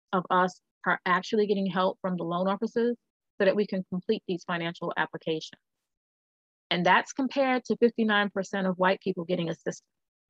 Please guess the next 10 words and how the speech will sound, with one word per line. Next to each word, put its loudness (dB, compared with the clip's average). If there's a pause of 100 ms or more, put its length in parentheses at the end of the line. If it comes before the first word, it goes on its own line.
(180)
with 2
their 2
loan 0 (300)
application. -4 (880)
My 6
recommendation 2
is -6
if 0
you -4
need 0